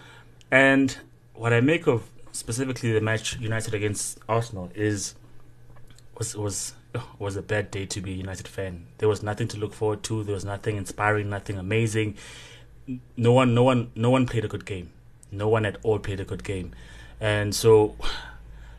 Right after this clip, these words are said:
like, I, I want, I wanna give credit to Arsenal, but also I can't neglect the fact that Ars-, um, United didn't show up. So, it was a boring game, man. I told you from halftime, Uguti,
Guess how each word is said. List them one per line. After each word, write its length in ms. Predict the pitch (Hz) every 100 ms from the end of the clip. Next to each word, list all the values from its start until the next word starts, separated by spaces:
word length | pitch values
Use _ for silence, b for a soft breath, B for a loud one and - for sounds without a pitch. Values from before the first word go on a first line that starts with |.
| b -
like, 300 | 120 120 -
I, 60 | 135
I 140 | 139
want, 220 | 123 143 143
I 40 |
wanna 240 | 127 147
give 240 | 135 117 -
credit 240 | 113 107
to 100 | 107
Arsenal, 340 | 101 98 - 92
but 160 | 101
also 280 | 110 113 117
I 80 | 107
can't 280 | - 110 107
neglect 320 | 104 104 101
the 60 | 92
fact 180 | 101
that 120 | 95 90
Ars-, 240 | 104 104 -
um, 280 | 104 98 95
United 260 | 98 101 -
didn't 180 | 95 98
show 200 | 98 95
up. 220 | 90 - B B B B B
So, 640 | - 120 107 104 104 104 - -
it 460 | - - - -
was 120 | 151
a 60 | 147
boring 260 | 147 151 135
game, 240 | 107 92
man. 120 | 92
I 60 | 104
told 200 | 127 139
you 60 |
from 160 | 123 113
halftime, 520 | 107 107 - 107 101
Uguti, 360 | 101 101 104